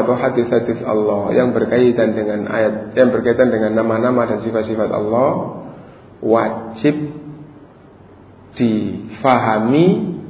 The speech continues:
wajib diartikan dan difahami sesuai dengan zahirnya. Sesuai dengan zahirnya dengan bahasa Arab, ya.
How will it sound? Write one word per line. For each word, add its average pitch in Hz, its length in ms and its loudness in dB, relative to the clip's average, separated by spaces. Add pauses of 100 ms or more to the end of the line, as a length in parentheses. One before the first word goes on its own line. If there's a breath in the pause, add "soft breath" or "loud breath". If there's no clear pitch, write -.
(380)
wajib 131 640 4
diartikan 120 800 4
dan 117 160 0
difahami 113 640 0
sesuai 120 560 0
dengan 110 280 0 (1300)
zahirnya. 113 960 2 (1900)
Sesuai 139 320 4
dengan 151 340 6
zahirnya 160 480 6
dengan 165 300 4
bahasa 143 180 4
Arab, 160 540 2
ya. 131 200 2